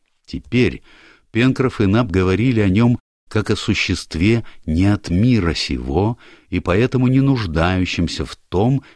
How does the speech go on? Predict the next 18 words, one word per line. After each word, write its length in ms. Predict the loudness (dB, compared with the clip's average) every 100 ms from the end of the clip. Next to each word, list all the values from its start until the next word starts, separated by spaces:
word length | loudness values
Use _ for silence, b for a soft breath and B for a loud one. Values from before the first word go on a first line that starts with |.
| B
без 200 | -6 -6
чего 240 | -4 -2 -2
не 140 | -4
могут 400 | -4 -2 -2 -4
жить 400 | -4 -4 -6 -6
простые 440 | -8 -8 -6 -6
смертные. 600 | -6 -4 -4 -6 -8 -10 -12 _ _ _ _ _ _ _ -4
Пылкое 380 | -4 -2 -4
воображение 880 | -2 -2 -2 -4 -2 0 0 0 -2
уносило 420 | -4 -6 -4 -4
их 120 | -4 -6
далеко 520 | -8 -8 -6 -2 -2
за 160 | -2
пределы 540 | -6 -6 -6 -4 -4 -4
действительности. 920 | -6 -8 -8 -10 -8 -12 -12 -14 -16 _ _ _ _ _ _ _ _
Двадцать 460 | -4 -2 -2 -6 -4
пятого 300 | -4 -4 -6
февраля 580 | -6 -6 -6 -4 -4